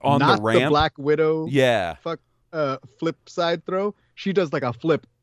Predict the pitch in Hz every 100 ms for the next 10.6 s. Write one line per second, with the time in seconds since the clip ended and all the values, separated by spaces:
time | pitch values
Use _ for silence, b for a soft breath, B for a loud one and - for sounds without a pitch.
0 | - 202 185 160 147 139 127 131 123 147
1 | 143 233 131 139 147 135 156 185 175 -
2 | 160 139 120 123 123 156 170 180 151 151
3 | - 170 165 - - 165 214 220 _ 170
4 | 151 151 127 - b b b _ _ -
5 | 127 113 165 - 180 151 156 160 131 _
6 | 165 165 175 160 - 185 185 208 151 170
7 | 160 131 120 156 135 117 151 127 98 _
8 | _ _ _ _ 151 143 147 139 135 -
9 | _ _ _ _ _ _ _ _ _ -
10 | 170 190 170 - 202 147